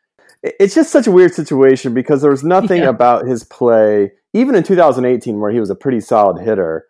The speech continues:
Speaker 1: where you felt like, "God, he's gotta be on the field more." You know, in, in last, in
Speaker 2: Mm-hmm.
Speaker 1: two thousand eighteen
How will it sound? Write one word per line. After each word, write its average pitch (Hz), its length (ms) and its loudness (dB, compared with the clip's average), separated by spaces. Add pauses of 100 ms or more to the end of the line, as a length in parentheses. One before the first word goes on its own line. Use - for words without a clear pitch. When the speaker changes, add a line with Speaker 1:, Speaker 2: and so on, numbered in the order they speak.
(120)
Speaker 1:
where 123 160 2
you 120 100 2
felt 117 220 2
like, 107 200 0
"God, 175 260 -2
he's 139 160 -4
gotta 160 260 0
be 117 120 -2
on 110 120 -4
the 92 80 -10
field 123 340 -4
more." 73 280 -18 (800)
You 151 100 2
know, 160 300 2
in, 190 200 0
in 180 160 0
last, 202 340 0
in 214 60 0
Speaker 2:
Mm-hmm. 208 160 4
Speaker 1:
two 214 80 0
thousand 196 240 2
eighteen 202 140 0